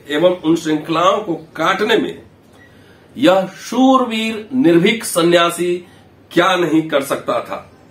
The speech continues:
सही मायने में राहुल सांकृत्यायन एक स्तर पर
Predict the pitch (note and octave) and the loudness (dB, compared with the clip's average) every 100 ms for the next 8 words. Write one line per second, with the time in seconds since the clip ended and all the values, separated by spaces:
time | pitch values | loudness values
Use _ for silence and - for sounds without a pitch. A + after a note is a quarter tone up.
0 | - - - - G#3+ D4 A#3+ D3 A2+ F#2+ | -20 -20 -10 0 2 2 2 0 -2 -6
1 | G2 G#2 - - _ _ _ _ - - | -10 -14 -18 -20 _ _ _ _ -14 -2
2 | D#3 G#3+ C#4 C4 A3+ G3+ G3 F#3+ F#3+ G3+ | 0 2 2 0 0 0 -2 2 4 2
3 | G3+ E3+ G#3 F#3+ F3+ F3 E3+ E3+ E3 E3+ | 2 2 2 0 0 0 2 0 0 -4